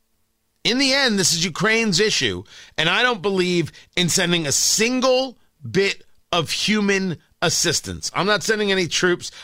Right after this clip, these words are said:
I'm not setting up no-fly zones. I have said this many times. But if we're talking about weapons, if we're talking about money,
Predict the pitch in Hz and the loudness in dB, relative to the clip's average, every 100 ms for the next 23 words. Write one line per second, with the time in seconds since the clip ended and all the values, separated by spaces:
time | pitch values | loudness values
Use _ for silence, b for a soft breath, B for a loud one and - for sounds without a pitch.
0 | B 175 196 190 - 196 180 160 170 156 | B 0 2 2 2 2 2 0 0 -2
1 | 165 147 120 95 73 113 143 143 - 165 | 0 2 0 -2 -6 -2 -2 0 0 -2
2 | 139 135 - B B B 143 190 202 151 | -2 -4 -6 B B B 0 0 0 0
3 | 160 127 78 - - _ b b b b | 0 -2 -4 -10 -20 _ b b b b
4 | - 180 180 - 226 277 247 233 202 190 | -2 0 0 2 2 2 0 0 2 0
5 | 170 240 196 180 185 156 156 190 202 196 | 0 0 0 -2 -2 -4 -2 0 0 0
6 | 180 185 208 269 254 | 0 0 0 0 0